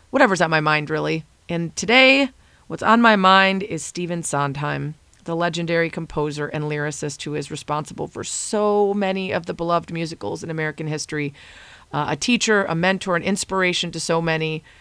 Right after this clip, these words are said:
His letters to people who went to his shows, to young artists, composers, singers, are the thing of legend. Uh, and he died this weekend at the age of ninety-one.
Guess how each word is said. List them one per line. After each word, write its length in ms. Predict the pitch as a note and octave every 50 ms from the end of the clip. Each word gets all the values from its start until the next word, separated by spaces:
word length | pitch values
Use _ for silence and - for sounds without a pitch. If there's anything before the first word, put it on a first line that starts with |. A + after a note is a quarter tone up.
| _ _ -
His 260 | - - F#3+ F3 -
letters 580 | F#3 E3+ F3 F#3 F#3+ G3 G3+ G3 G3 F#3 - -
to 340 | - - F#3 F3 E3 D#3+ D3
people 380 | - - - F#3 - F3+ F3+
who 100 | E3+ E3+
went 240 | D#3+ F3 F#3+ G#3 -
to 100 | A3 G3+
his 120 | G3+ G3
shows, 520 | - - G3 F#3+ G3 F#3+ F#3 F#3 F#3 F3+ - -
to 180 | - - D3+
young 380 | D3+ D3+ D#3+ D#3+ E3+ F3 E3+ E3
artists, 680 | - E3+ F3 F3+ F#3 F#3 F3 - - - - - - - - _ -
composers, 880 | - F3 D#3+ - - E3+ F3 F3 E3 E3+ F3 E3+ E3+ E3 D#3+ - - - - - -
singers, 560 | - - G3 G3 G3 F#3+ F#3 F#3 F3+ E3 - - -
are 280 | - E3 D#3+ D#3 D3+ D3+
the 140 | C#3 - D#3
thing 260 | - - F3 E3+ E3
of 120 | D3+ D3
legend. 480 | E3 F3 F#3 F3+ F#3 F#3+ F#3 F3+ E3+ - - - - - - - - - _ -
Uh, 240 | D#3+ E3 D#3+ D#3 - -
and 100 | F3 E3+
he 80 | F#3 F3+
died 400 | E3+ F3 D#3+ C#3 C#3 C#3 - - - _
this 200 | D#3+ E3 D#3+ -
weekend 280 | - D#3+ C#3+ E3 D#3+ D#3
at 100 | D3+ C#3+
the 120 | E3+ E3
age 200 | - D3 C#3+ -
of 80 | D3+ C#3+
ninety-one. 760 | D3 D3 C#3 D3 D3 D3 C#3+ C#3 C#3+ D3+ D3 C#3+ C#3 C#3